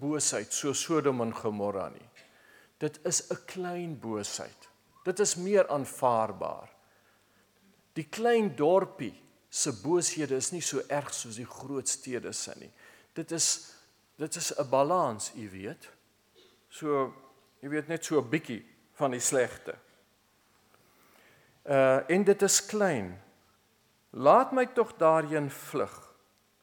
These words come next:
Is dit nie klein nie? Dus ek kan my voorstel hoe Ab-, hoe, hoe Lot na die engel kyk en hy sê vir die engel, "A-, ag, asseblief, hierdie stad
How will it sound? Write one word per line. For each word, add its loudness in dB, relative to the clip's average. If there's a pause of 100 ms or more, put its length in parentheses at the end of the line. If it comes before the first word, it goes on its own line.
(1200)
Is -4
dit 0
nie 0
klein -8
nie? -10 (600)
Dus -4 (440)
ek 0
kan 2
my 4
voorstel -2
hoe -2
Ab-, 0
hoe, -2
hoe -8
Lot 0
na 0
die -4
engel 2
kyk 0 (680)
en 0
hy 4
sê 4
vir -6
die -2 (220)
engel, 2
"A-, -2
ag, -10
asseblief, -4
hierdie -4
stad 0